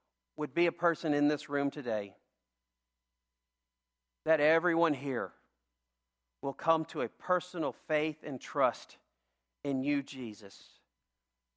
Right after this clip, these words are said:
trusting in what you did for us on the cross, taking the penalty for our sin, trusting in the power of your resurrection,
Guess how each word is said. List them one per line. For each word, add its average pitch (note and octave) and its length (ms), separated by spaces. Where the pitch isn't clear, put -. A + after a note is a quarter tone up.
trusting F#3 500
in D3+ 120
what D#3+ 200
you D3 140
did D3+ 280
for D#3 160
us C#3 140
on C#3+ 160
the B2 60
cross, - 840
taking F3 540
the B2+ 80
penalty F#3 560
for D#3 200
our C3 140
sin, F3 680
trusting F#3+ 480
in D3+ 80
the C#3 60
power E3+ 380
of E3+ 120
your F3 100
resurrection, D#3+ 840